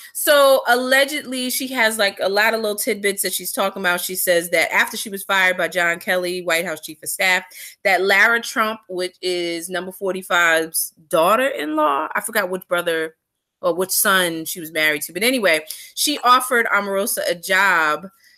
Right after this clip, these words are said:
uh, supposedly fifteen thousand dollars a month if she just keep quiet about all the things that she's seen and heard at the White House, which supposedly Miss, uh, Mandy the Goat, she,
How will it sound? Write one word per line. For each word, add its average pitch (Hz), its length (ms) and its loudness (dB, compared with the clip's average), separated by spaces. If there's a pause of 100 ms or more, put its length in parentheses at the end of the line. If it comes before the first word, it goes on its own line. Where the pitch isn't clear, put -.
(140)
uh, 160 300 0
supposedly 202 560 -6
fifteen 233 400 -6
thousand 202 260 0
dollars 180 320 0
a 170 60 -4
month 175 320 -4
if 143 100 -10
she 190 100 -10
just 170 220 -8
keep - 220 -16
quiet 165 280 2
about 156 280 -2
all 165 200 2
the 160 100 -16
things 156 240 -6
that - 80 -12
she's 160 200 -10
seen 160 240 -8
and 160 100 -10
heard 151 380 -4
at 143 240 -2
the 147 80 -8
White 151 300 0
House, 98 440 -4 (360)
which 175 420 -2
supposedly 180 720 -2
Miss, 160 360 -10
uh, 151 320 2
Mandy 165 300 0
the 151 120 -4
Goat, 147 340 2
she, 160 280 -4